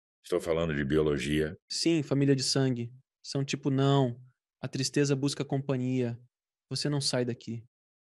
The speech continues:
Speaker 2: Mas até em um nível da alma isso acontece, mas soa muito humanístico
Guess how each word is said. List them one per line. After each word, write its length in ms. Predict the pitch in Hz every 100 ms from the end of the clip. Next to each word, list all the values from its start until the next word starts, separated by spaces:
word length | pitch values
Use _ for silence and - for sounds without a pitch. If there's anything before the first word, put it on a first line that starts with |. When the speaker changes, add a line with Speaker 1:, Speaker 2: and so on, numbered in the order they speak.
| _ _ _ - -
Speaker 2:
Mas 320 | 131 135 135
até 300 | 135 139 156
em 100 | 185
um 100 | 190
nível 300 | 165 156 147
da 140 | 135 135
alma 420 | 123 156 180 135
isso 160 | 131 135
acontece, 720 | 127 120 120 113 113 - 113 139 -
mas 200 | 143 139
soa 340 | 143 - 180 185
muito 360 | 170 214 208
humanístico 1000 | 190 185 160 147 175 165 - 147 127 120